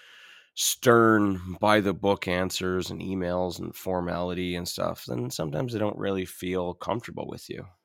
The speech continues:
Um, knowing that the owners are human, um, it does help. Um, I, I still think you need to keep a level of separation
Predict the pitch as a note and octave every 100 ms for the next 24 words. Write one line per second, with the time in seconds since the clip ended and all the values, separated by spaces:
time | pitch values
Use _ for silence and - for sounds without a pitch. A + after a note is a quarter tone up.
0 | _ - F2 E2+ F2+ F#2+ _ G2+ G#2+ C3
1 | C#3+ G#2+ F2+ F2 F2 F2+ F#2 F#2 F2 E2+
2 | E2 E2 F#2+ F2 E2 F2+ G#2+ _ _ _
3 | _ _ _ _ - E2+ E2 E2 D#2+ -
4 | - G#2+ - F2 E2+ - _ _ _ _
5 | _ _ _ _ _ _ F#2+ E2+ D#2+ D#2
6 | E2 F2+ _ _ _ _ _ _ - G2
7 | - G2 - A2+ A2 G2+ F2+ E2+ E2+ F#2
8 | E2 D#2+ E2+ E2+ - - E2+ E2 E2+ F#2
9 | G2+